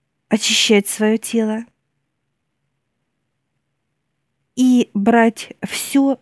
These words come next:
божественное, друзья. Отдавать высшим земное,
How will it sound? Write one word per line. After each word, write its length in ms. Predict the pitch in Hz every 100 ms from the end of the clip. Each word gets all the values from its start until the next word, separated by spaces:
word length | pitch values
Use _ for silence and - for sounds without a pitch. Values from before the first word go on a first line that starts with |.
| -
божественное, 1000 | 190 220 208 208 202 - 196 180 180 175
друзья. 560 | - 185 - 175 180 - _ _ _ _ _ _ _ _ _ _ _ -
Отдавать 1000 | 226 208 190 247 233 240 190 - - _ _ _ _ _ _
высшим 560 | 208 214 226 - 190 190
земное, 720 | 185 196 202 233 240 208 202